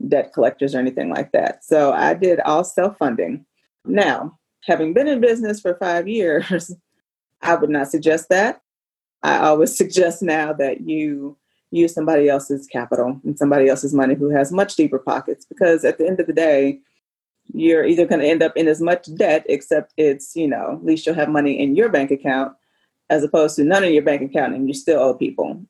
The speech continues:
So I would always suggest, and going forward, you know, when I set up my next venture, I will definitely use capital, somebody else's capital. And it just helps you become well capitalized initially, because you don't really realize how much money you're going to need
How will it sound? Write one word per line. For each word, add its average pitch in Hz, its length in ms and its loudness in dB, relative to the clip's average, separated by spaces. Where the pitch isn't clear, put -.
So 135 540 2
I 143 220 -2
would 143 140 0
always 143 340 0
suggest, 135 500 -2
and 208 160 0
going 254 260 2
forward, 202 520 2
you 202 120 0
know, 151 240 2
when 156 140 0
I 156 100 0
set 175 240 0
up 170 120 2
my 160 140 0
next 151 280 -2
venture, 151 400 0
I 143 140 0
will 147 120 0
definitely 139 680 0
use 139 520 0
capital, 131 460 -4
somebody 139 360 2
else's 123 240 -2
capital. - 440 -2
And 196 160 2
it 196 80 0
just 190 180 0
helps 196 300 0
you 160 320 2
become 156 680 0
well 151 240 4
capitalized 127 720 -2
initially, 131 440 -4
because 160 300 0
you 196 60 2
don't 170 200 2
really 170 240 4
realize 156 520 2
how 160 100 -6
much 160 260 -6
money 151 200 -2
you're 147 160 0
going 139 300 -2
to - 100 -14
need 165 460 -2